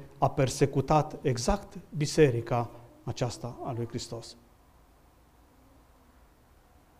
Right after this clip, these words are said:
Ci este iertat de Dumnezeu și observați de câte ori cum vorbește despre chemare în pasaj. Nu vorbește despre povara aceasta pe care mi-a fost dată,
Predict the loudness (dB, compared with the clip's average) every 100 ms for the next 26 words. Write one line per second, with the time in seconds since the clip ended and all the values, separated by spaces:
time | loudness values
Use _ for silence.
0 | -20 -20 -20 -4 2 4 4 6 6 6
1 | -4 -18 -20 -20 -20 -20 -2 2 2 4
2 | 4 6 4 2 2 4 4 2 -8 -18
3 | -8 -2 -2 4 4 6 6 8 8 8
4 | 6 12 12 12 8 2 6 4 6 2
5 | 4 2 4 4 6 4 6 6 6 4
6 | 2 2 2 0 0 -10 -20 -20 -20 -20
7 | -20 -20 -20 -20 -20 -20 -20 -20 -20 -20
8 | -6 2 6 8 8 8 6 6 6 4
9 | 8 6 8 6 6 6 2 4 4 6
10 | 2 0 0 0 0 -2 -2 -2 2 0
11 | 0